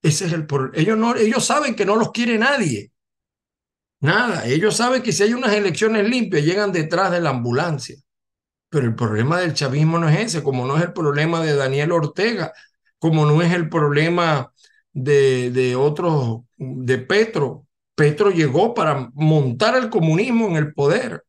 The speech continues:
y lo van a estar viendo, con la diferencia de que allá está,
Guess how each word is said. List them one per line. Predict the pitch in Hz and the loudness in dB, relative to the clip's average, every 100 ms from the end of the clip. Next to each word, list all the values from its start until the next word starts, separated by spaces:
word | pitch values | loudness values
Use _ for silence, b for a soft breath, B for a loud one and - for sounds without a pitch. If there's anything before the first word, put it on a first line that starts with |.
| - | -6
y | 151 | -2
lo | 123 120 | -2 0
van | 127 175 | 0 0
a | 190 | -4
estar | 151 160 180 175 B B B | -2 -2 -2 -4 B B B
viendo, | 151 185 160 151 | 0 0 0 0
con | 151 | 2
la | 147 | 2
diferencia | 139 120 127 131 175 | 0 0 0 0 -2
de | 175 | -4
que | 156 | -2
allá | 127 120 135 | -2 0 0
está, | 151 139 139 165 151 120 | 0 0 2 2 -2 -4